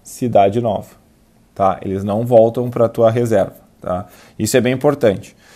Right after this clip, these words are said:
Então, sempre que tiver um xizinho, bota um deitado pra no in-, no início do turno tu não esquecer que ele tem que ir pra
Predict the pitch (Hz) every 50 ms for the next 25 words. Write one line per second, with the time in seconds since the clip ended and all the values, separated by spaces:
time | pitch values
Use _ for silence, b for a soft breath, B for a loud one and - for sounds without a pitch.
0 | b b b b - 143 143 143 - 175 185 190 180 170 175 180 180 175 185 175
1 | 143 147 180 202 185 160 156 160 165 156 160 165 160 165 156 143 147 160 165 190
2 | 175 175 165 156 165 160 151 151 147 143 135 131 131 139 139 135 139 139 135 135
3 | 139 143 139 135 135 135 143 135 135 143 131 131 143 139 139 143 135 135 - -
4 | 123 127 127 131 120 110 113 117 -